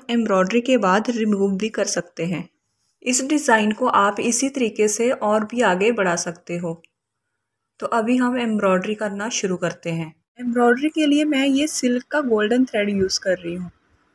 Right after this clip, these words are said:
ये शेडेड थ्रेड है, इसमें ब्लू कलर भी नज़र आ रहा है। और नीचे की साइड मैंने गोल्डन कलर का थ्रेड यूज़ किया है कॉटन का। यहाँ से हम सी पैटर्न सिलेक्ट करेंगे, जिगजैग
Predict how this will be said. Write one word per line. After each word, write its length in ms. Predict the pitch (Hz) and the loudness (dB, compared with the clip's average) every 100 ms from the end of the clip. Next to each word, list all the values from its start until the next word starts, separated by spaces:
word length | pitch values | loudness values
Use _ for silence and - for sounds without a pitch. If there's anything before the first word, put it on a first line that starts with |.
| - | -6
ये 80 | 254 | -4
शेडेड 480 | - 226 208 247 277 | 2 2 2 0 0
थ्रेड 360 | - 208 185 | -2 0 0
है, 180 | 190 185 | 2 0
इसमें 460 | - 202 247 262 240 | 0 -4 -4 -2 0
ब्लू 200 | 208 226 | 2 0
कलर 320 | 254 254 247 247 | -2 -2 0 2
भी 100 | 254 | 2
नज़र 300 | 220 190 190 | 0 0 -2
आ 100 | 175 | -2
रहा 260 | 175 170 | -4 -6
है। 180 | 170 175 _ _ _ _ _ _ _ _ _ _ _ _ _ _ _ _ _ _ _ | -10 -14 _ _ _ _ _ _ _ _ _ _ _ _ _ _ _ _ _ _ _
और 100 | 262 | 0
नीचे 420 | 262 247 254 311 311 | 6 8 8 6 4
की 140 | 339 | 2
साइड 340 | 320 277 233 226 | 2 4 4 4
मैंने 460 | 233 233 254 285 | 2 2 2 4
गोल्डन 420 | 240 208 214 247 269 | 4 4 6 4 4
कलर 260 | 262 220 | 2 2
का 140 | 220 240 | 0 -2
थ्रेड 320 | - 202 196 | 0 2 2
यूज़ 240 | 190 190 | 0 -2
किया 180 | - 202 | -4 -2
है 60 | 220 | -2
कॉटन 420 | 196 175 170 165 | -2 -2 -2 -4
का। 220 | 165 165 151 - - - - - - - _ _ - - - - - - - _ - - _ _ _ _ _ _ - | -4 -6 -6 -6 -6 -6 -8 -8 -8 -12 _ _ -20 -20 -20 -20 -20 -20 -20 _ -20 -20 _ _ _ _ _ _ -2
यहाँ 320 | 226 226 285 | 0 2 2
से 200 | 294 320 | 2 2
हम 160 | 311 302 | 2 0
सी 360 | - - 277 285 | -2 2 2 4
पैटर्न 420 | 285 240 262 269 | 2 0 2 0
सिलेक्ट 400 | 269 214 190 - | 0 0 -2 -2
करेंगे, 420 | 175 180 175 196 | -6 -2 0 0
जिगजैग 500 | 214 208 190 - 180 | 0 0 -2 -2 -4